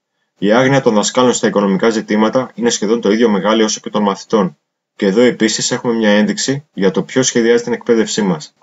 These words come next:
Ο Σύλλογος για τη Σχολική Αποταμίευση μοιράζει τακτικά στους δασκάλους μέσω της Γενικής Επιθεώρησης Σχολικής Εκπαίδευσης ένα ενημερωτικό έντυπο με επίκαιρα θέματα από το χώρο της οικονομίας. Με βάση αυτό το έντυπο, οι δάσκαλοι καλούνται να μεταδώσουν στους μαθητές μερικές γνώσεις για τη λειτουργία της οικονομίας.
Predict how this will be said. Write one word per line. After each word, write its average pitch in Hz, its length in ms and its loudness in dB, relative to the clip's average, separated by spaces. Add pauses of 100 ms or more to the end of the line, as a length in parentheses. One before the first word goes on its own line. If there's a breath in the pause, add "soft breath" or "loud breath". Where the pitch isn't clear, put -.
(320)
Ο - 80 -8
Σύλλογος 147 420 2
για 123 100 2
τη 113 60 -2
Σχολική 107 380 0
Αποταμίευση 123 960 0
μοιράζει 101 320 -2
τακτικά - 360 -2
στους 120 120 2
δασκάλους 110 480 -2
μέσω 113 220 -4
της 90 140 -10
Γενικής 101 360 -2
Επιθεώρησης 104 560 0
Σχολικής 95 360 -4
Εκπαίδευσης 101 840 -4
ένα 113 220 0
ενημερωτικό 113 680 0
έντυπο 113 320 0
με 110 120 2
επίκαιρα 107 460 0
θέματα 117 340 -2
από 113 140 -2
το 107 80 -6
χώρο 113 240 0
της - 120 -6
οικονομίας. 104 680 -2 (800)
Με 101 120 -2
βάση 139 240 2
αυτό 135 200 0
το - 100 0
έντυπο, 127 320 2
οι 120 60 4
δάσκαλοι 123 340 0
καλούνται 117 320 2
να 120 100 4
μεταδώσουν 104 540 0
στους - 140 -8
μαθητές 107 440 -2
μερικές 101 340 -2
γνώσεις 107 380 -2
για 113 120 0
τη - 80 -10
λειτουργία 95 420 -4
της - 100 -6
οικονομίας. 101 640 -4